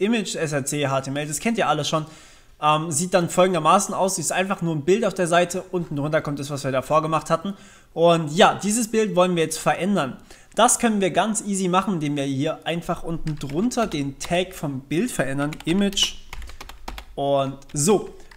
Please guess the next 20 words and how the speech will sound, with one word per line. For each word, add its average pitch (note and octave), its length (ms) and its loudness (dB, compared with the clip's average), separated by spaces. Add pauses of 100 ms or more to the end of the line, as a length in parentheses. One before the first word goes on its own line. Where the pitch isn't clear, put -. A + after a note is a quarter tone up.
(160)
Und F3+ 340 6
ja, F3 100 8
jetzt G3 300 2
haben C4+ 120 0
wir B3+ 60 2
hier G3 320 -2
ziemlich A#3 320 0
easy G3 220 -2
die F3 100 0
Möglichkeit, E3+ 800 0
Filter A#3+ 460 2
anzuwenden, D3+ 680 -4
nämlich D3+ 300 -4
indem D3 240 -4
wir C#3+ 80 -2
einfach D#3+ 240 -4
sagen, C#3+ 440 2 (640)
Filter, - 680 0 (260)
ups, - 240 -10 (1080)
Filter, E3+ 680 -4